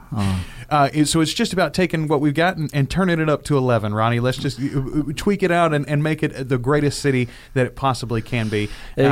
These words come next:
Speaker 1: Exactly. And that's, uh, what I really want to talk about today a little bit is last Wednesday night, even though I was in D C and didn't get to hear it, uh, see it, I've heard all about the first,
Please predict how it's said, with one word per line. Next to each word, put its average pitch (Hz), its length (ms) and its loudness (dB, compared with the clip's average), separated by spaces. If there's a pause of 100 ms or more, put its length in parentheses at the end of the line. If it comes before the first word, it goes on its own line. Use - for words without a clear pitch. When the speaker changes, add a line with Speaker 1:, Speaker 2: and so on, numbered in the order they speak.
Speaker 1:
Exactly. 110 640 2
And 113 100 2
that's, 131 320 2
uh, 127 100 2
what 127 200 4
I 120 100 6
really 143 320 4
want 113 240 4
to - 20 -10
talk 110 140 2
about 107 220 0
today 110 180 0
a 139 80 2
little 101 160 2
bit 98 300 2
is 107 200 2
last 113 340 4
Wednesday 113 340 4
night, 117 260 4
even 107 200 4
though 107 100 6
I 107 140 6
was 107 180 2
in 95 340 2
D 117 160 2
C 117 240 2
and 104 100 6
didn't 110 180 6
get 98 120 2
to 87 100 -2
hear 120 380 2
it, 95 160 -2 (140)
uh, 120 120 4
see 151 260 4
it, 95 200 2
I've 110 140 0
heard 117 200 4
all 104 200 6
about 113 560 2
the 113 180 -4
first, - 560 0